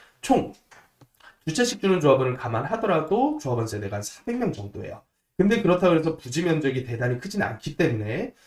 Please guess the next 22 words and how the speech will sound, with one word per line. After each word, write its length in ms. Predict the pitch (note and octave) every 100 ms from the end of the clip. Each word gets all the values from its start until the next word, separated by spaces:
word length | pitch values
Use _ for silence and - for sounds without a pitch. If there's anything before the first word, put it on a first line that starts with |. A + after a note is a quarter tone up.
| _
전체 320 | - D3+ D#3+
임대 320 | E3+ D3 G3 G3
포함한 300 | F3+ F3 E3+
세대 260 | F#3+ F#3
규모는 380 | D3+ C3+ B2+ F#3+
오백팔십구 580 | C3+ A2 A2 B2 - - -
세 160 | - D#3
대 100 | A3+
정도, 340 | B2+ - - _ _ _ -
그리고 220 | F#3+ G#3
분양 280 | - E3 G#3
물량만 420 | F#3+ F3+ E3+ D3+
따졌을 440 | D3 C#3 - A#2+
때는 280 | - D#3+ A#3
오백십일 600 | C#3 G#2+ C#3 - G#3+ C#4+
세 200 | D4+ G3+
대 80 | A#2+
정도, 380 | G#2+ - - - _ _ _
그러니까 240 | G3 G#3+
일반 340 | E3 C#3+ G3 F3
분양 240 | E3+ E3
세대가 520 | D#3 C3+ A2 F#3 -